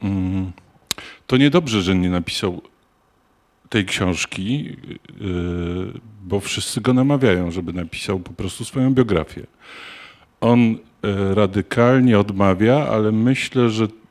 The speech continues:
w tym roku może dojść do pewnego przełomu,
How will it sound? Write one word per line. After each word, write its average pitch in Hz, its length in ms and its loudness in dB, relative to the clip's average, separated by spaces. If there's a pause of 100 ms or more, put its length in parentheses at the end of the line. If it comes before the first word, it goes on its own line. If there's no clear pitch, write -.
w - 140 -20
tym 135 240 4
roku 131 320 4
może 117 320 4
dojść 113 240 0
do 113 120 0
pewnego 110 420 -2
przełomu, 92 680 0